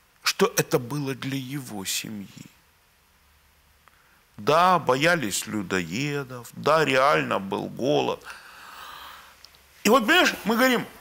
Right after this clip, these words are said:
это преступление коммунистов. Да. Только одно маленькое "но". Есть такая история, как в одном районе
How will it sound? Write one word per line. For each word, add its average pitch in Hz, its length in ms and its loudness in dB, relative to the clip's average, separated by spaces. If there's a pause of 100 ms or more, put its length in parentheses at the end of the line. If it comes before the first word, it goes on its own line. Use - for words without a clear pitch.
(540)
это 269 360 6
преступление 233 840 2
коммунистов. 196 800 -2 (240)
Да. 117 240 -4 (1500)
Только 160 280 0
одно 202 320 0
маленькое 226 640 2
"но". 202 260 -4 (420)
Есть 170 200 0
такая 214 260 2
история, 233 440 2
как 165 200 -2
в 185 60 0
одном 185 400 0 (400)
районе 233 560 2